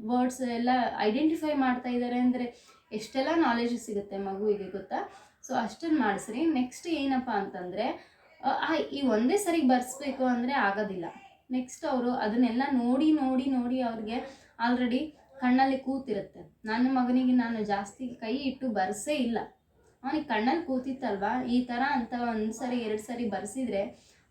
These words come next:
ಅದನ್ನ ಬರೆಯೋದಕ್ಕೆ ಸ್ಟಾರ್ಟ್ ಮಾಡಿ. ಇದು ಇನ್ನೂ ಈಸಿ ಆಗುತ್ತೆ ಮಕ್ಕಳಿಗೆ. ಈ ವೇನಲ್ಲಿ ನೀವು ಹೋಗಿ ಅಂತ ಹೇಳ್ತೀನಿ. So ನೆಕ್ಸ್ಟ್ ಎಲ್ ಕೆ ಜಿ ಮಕ್ಕಳಿಗೆ ಏನೆಲ್ಲ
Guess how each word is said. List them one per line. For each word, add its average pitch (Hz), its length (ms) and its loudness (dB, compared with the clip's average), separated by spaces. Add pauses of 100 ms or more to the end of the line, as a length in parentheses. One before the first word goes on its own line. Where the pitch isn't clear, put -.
ಅದನ್ನ 226 300 0
ಬರೆಯೋದಕ್ಕೆ 208 340 0
ಸ್ಟಾರ್ಟ್ 196 320 -8
ಮಾಡಿ. 175 560 -8
ಇದು 359 220 0
ಇನ್ನೂ 359 300 8
ಈಸಿ 269 360 2
ಆಗುತ್ತೆ 180 340 -6
ಮಕ್ಕಳಿಗೆ. 190 760 -8
ಈ 339 220 4
ವೇನಲ್ಲಿ 233 540 2
ನೀವು 269 260 6
ಹೋಗಿ 202 340 2
ಅಂತ - 220 -8
ಹೇಳ್ತೀನಿ. 185 440 -4 (580)
So 277 180 2
ನೆಕ್ಸ್ಟ್ 254 340 -2
ಎಲ್ 233 320 -2
ಕೆ 262 120 2
ಜಿ 254 120 2
ಮಕ್ಕಳಿಗೆ 233 420 0
ಏನೆಲ್ಲ 254 480 0